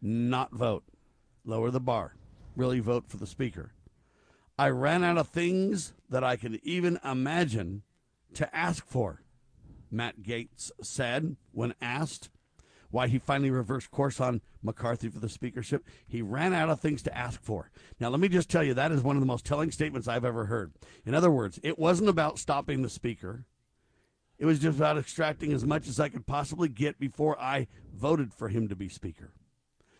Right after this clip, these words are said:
And the way you do that is you get as much as you can get on concessions. You then back away and then say, "Hey, I'm not gonna vote. I'm gonna abstain or present."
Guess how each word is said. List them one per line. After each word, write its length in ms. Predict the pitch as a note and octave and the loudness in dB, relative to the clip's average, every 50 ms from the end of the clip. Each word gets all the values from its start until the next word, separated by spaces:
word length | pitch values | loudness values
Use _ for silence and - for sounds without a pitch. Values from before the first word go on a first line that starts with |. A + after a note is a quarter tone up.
| _ _ _ _ _ _ | _ _ _ _ _ _
And 220 | - F2 F2+ F#2 F#2+ | -10 -8 -8 -6 -6
the 60 | G#2 | -4
way 120 | A2+ C3 | 0 2
you 120 | D3 D3+ C#3 | 2 2 4
do 180 | B2+ F#3 F3+ | 6 6 6
that 200 | D#3+ C#3+ B2+ B2+ | 8 6 6 4
is 100 | B2+ A#2 | 4 2
you 80 | A#2+ A#2 | 0 0
get 120 | A#2 C3+ | 2 2
as 100 | C3 A2 | 2 2
much 240 | A2+ C#3 C3+ - - | 2 0 0 -2 -2
as 80 | B2+ B2 | -2 -2
you 60 | B2+ | 0
can 120 | B2 C3+ | 0 0
get 180 | A2+ B2 C#3+ C#3+ | 0 0 0 0
on 140 | C#3 C#3 C3+ | 0 -2 -2
concessions. 720 | - D3 - - - C3+ A2+ - - B2 D#3+ - - - _ _ - - - - - _ - | -2 -2 -4 -2 -2 -2 -4 -4 -6 -8 -8 -10 -12 -18 _ _ -20 -20 -20 -20 -20 _ -6
You 240 | G2 A#2 B2+ C3+ C3+ | -2 2 2 2 2
then 340 | - A#2 C3+ C#3 C#3 C#3+ D3 B2+ | 0 0 0 2 2 2 0 -2
back 320 | B2 A#2+ C3+ D3 D3 - | -2 0 0 0 0 2
away 380 | E3+ D#3 D3 C3+ B2+ C3 C3+ C#3+ | 2 4 4 4 4 4 4 4
and 140 | C#3 B2+ B2+ | 4 4 4
then 140 | C3 C#3 | 4 2
say, 300 | C3 - - C3+ C3+ C3 | 2 2 0 0 2 2
"Hey, 120 | C3 C3+ C#3 | 2 2 2
I'm 240 | C3+ C3 C#3 C3+ C3+ | 4 4 6 4 4
not 220 | C3 C#3 - - | 4 0 -2 -2
gonna 240 | C#3 C#3 C#3 C#3 C#3 | -2 2 2 2 4
vote. 300 | B2 C#3+ D3 D3 C#3+ - - | 4 4 4 4 2 2 -2
I'm 100 | B2 B2 | -2 0
gonna 220 | B2 A#2 G#2+ F2 - _ - - - | 0 0 0 -2 -6 _ -20 -14 -10
abstain 640 | A2 A2 - - - E3 D3 C3 B2 C3+ D3 D3+ D3 - _ | -10 -10 -6 -2 0 0 2 2 2 2 2 0 -2 -6 _
or 180 | F2 F2+ G2 A2 | -10 -8 -6 -8
present." 540 | - - - D3 D#3+ D3 A#2 B2 D3 - | -8 -6 -2 -2 0 0 0 0 -2 -2